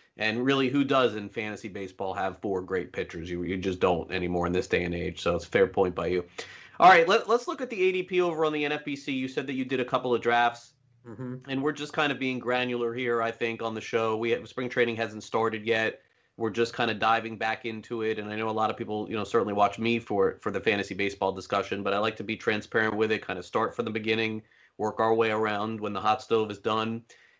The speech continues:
Speaker 1: And here's the top five for the drafts that have been done over the last two weeks here in February, and I think late January, too, over in the N F B C. Adam, we have Ronald Acuna Junior drafted first in, in, mo-, in, he's the overwhelming favorite in fantasy leagues this year to be,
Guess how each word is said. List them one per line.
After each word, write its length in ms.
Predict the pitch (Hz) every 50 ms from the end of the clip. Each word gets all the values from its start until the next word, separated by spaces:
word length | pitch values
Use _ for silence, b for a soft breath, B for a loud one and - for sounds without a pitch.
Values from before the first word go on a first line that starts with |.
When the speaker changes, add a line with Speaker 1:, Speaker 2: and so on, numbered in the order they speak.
| b
Speaker 1:
And 260 | - 120 117 117 117 123
here's 240 | 135 165 202 202
the 60 | 190 156
top 280 | - 170 160 165 -
five 440 | - 156 139 143 120 104 104 104 98 _ _ _ _
for 280 | - 127 117 117 117
the 180 | 107 113 110 107
drafts 340 | - 117 120 120 120 - -
that 60 | 117
have 120 | 117 113
been 100 | 113 110
done 160 | 107 117 113
over 120 | 113 107 101
the 60 | 104
last 260 | 110 113 113 - -
two 120 | - - 117
weeks 320 | 110 117 117 107 - -
here 260 | - 110 104 104 101 107
in 100 | 101 101
February, 600 | - - 117 117 117 110 104 104 101 101 104 107
and 100 | 107 110
I 60 | 110
think 160 | - 156 120
late 240 | 123 123 123 92 85
January, 520 | 107 107 110 113 117 110 101 98 98 101
too, 360 | 95 - - 123 110 104 95
over 140 | 104 104 104
in 60 | 104
the 100 | 101 107
N 60 | 104 101
F 140 | 95 -
B 100 | - 107
C. 440 | 101 - - 117 110 107 101 - - B B B B B
Adam, 220 | - - 117 120 117
we 100 | 123 120
have 100 | 117 110
Ronald 280 | 123 127 139 143 131
Acuna 280 | 131 131 - 139 135 127
Junior 360 | 113 117 123 127 127 123 117
drafted 420 | 107 117 117 117 113 - - 113 -
first 480 | - 127 120 120 120 120 120 - - -
in, 540 | - 117 107 107 107 104 107 107 104 101 -
in, 240 | - 110 104 104 107
mo-, 180 | 110 117 113
in, 280 | - 120 113 110 101 90 - _ _ _ _ _ -
he's 200 | 135 131 135 117
the 100 | 131 127
overwhelming 560 | 127 135 135 123 123 123 135 135 123 110 98
favorite 460 | - 120 117 123 120 101 95 90 - -
in 140 | 107 107 95
fantasy 400 | 85 104 104 104 107 104 - 101
leagues 220 | 92 92 92 90
this 140 | - 90 -
year 80 | 98 92
to 80 | 95
be, 200 | 90 95 90 90